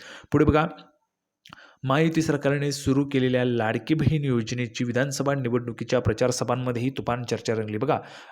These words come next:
अ, विधानसभेची निवडणूक लागलेली होती, तेव्हा देखील त्या प्रचार सभांमध्ये तुफान या ठिकाणी चर्चा होती लाडकी बहीण योजनेच्या संदर्भातची. परंतु लाडकी बहीण योजनेमुळेच या ठिकाणी बहुमत जे ते मिळालेलं असल्याचं देखील सांगण्यात येत आहे.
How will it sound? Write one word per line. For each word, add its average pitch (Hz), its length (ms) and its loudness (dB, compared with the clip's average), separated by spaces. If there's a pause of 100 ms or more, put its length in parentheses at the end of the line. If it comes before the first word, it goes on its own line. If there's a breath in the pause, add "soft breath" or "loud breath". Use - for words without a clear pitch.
अ, 117 160 2
विधानसभेची 139 560 0
निवडणूक 139 520 -2
लागलेली 123 460 0
होती, 135 300 2
तेव्हा 135 200 2
देखील 139 340 -2
त्या 139 100 2
प्रचार 135 360 -2
सभांमध्ये 131 520 -2
तुफान 143 580 -2
या 135 100 4
ठिकाणी 131 300 2
चर्चा 123 340 2
होती 127 240 2
लाडकी 113 260 -2
बहीण 123 140 -6
योजनेच्या 117 380 -2
संदर्भातची. 113 560 -4 (460 loud breath)
परंतु 139 220 2 (240)
लाडकी 127 340 2
बहीण 143 180 0
योजनेमुळेच 135 500 0
या 135 60 2
ठिकाणी 127 280 -4
बहुमत 123 440 0
जे 135 200 2
ते 131 60 0
मिळालेलं 120 400 2
असल्याचं 123 320 0
देखील 123 240 -2
सांगण्यात 113 400 -4
येत 120 120 -2
आहे. - 160 -6